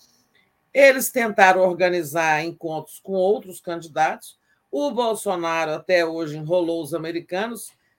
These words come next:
dizem que é por retaliação, que, porque quando teve aquela reunião com os embaixadores, é, essa, esse Douglas Conniff, é, soltou uma nota, né? Depois o Departamento de Estado também soltou uma, o porta-voz da Casa Branca também soltou outra,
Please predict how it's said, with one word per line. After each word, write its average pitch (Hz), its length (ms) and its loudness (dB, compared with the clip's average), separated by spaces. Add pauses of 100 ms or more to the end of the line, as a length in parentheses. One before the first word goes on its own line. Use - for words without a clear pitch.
(140)
dizem 190 480 -6
que 180 80 -4
é 175 60 0
por 170 240 -10
retaliação, 160 1000 -2 (380)
que, 165 680 0
porque 160 260 -10
quando 175 260 -8
teve 175 240 -2
aquela 156 240 -4
reunião 151 400 -8
com 147 80 -14
os 135 100 -14
embaixadores, 143 880 -2 (480)
é, 151 540 -4
essa, 156 840 -2
esse 151 320 -10
Douglas 165 460 -4
Conniff, 156 640 -6 (540)
é, 151 160 -12
soltou 175 400 -6
uma 180 140 -4
nota, 165 420 -2
né? 143 200 -12 (300)
Depois 196 360 0
o 175 60 -8
Departamento 175 600 -4
de - 80 -16
Estado 151 380 -2
também 160 300 -10
soltou 175 440 -4
uma, 170 200 -2
o - 40 -10
porta-voz 151 540 -6
da 147 100 -8
Casa 151 280 -6
Branca 151 360 -8
também 151 300 -10
soltou 175 480 -4
outra, 175 360 -2